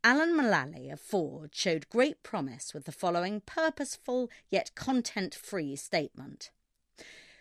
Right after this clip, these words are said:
"Going forward, we are focused on aggressively managing short-term challenges and opportunities,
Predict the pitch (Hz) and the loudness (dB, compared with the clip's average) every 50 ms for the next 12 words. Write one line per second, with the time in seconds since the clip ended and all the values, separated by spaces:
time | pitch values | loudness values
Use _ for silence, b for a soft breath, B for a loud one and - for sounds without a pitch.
0 | B B B - 254 262 294 311 302 294 294 277 - - 185 156 139 135 135 135 | B B B 6 10 10 10 10 10 8 6 4 2 0 0 0 0 -2 -6 -8
1 | - 117 - - - 165 165 151 151 - - - 240 247 262 - - - 262 254 | -10 -12 -12 -8 -4 -2 -2 -2 -2 -4 0 4 6 6 6 4 2 -2 -2 -2
2 | - - - - 143 143 135 139 131 - - 214 240 262 - - 330 285 - 254 | -2 -8 -8 -8 -6 -6 -6 -8 -8 -2 2 4 4 4 4 2 0 0 0 0
3 | 240 202 185 165 165 156 156 151 - - 170 156 156 151 - - - 294 294 - | 0 2 4 4 4 4 2 0 -2 -4 -4 -4 -4 -4 -4 -2 -2 0 0 -2
4 | - _ - - - 175 156 151 147 143 - - 175 175 170 165 165 165 - 175 | -4 _ -8 -4 -2 0 0 0 -2 -4 0 4 4 4 4 4 0 -2 -2 -2
5 | 160 147 143 135 - 165 156 151 147 - 160 - - - 269 277 254 208 175 - | -2 -2 -2 -4 -4 -4 -2 -4 -4 -6 -8 -8 -4 0 2 2 2 2 2 0
6 | - 143 143 143 143 - - | -4 -4 -4 -4 -6 -8 -10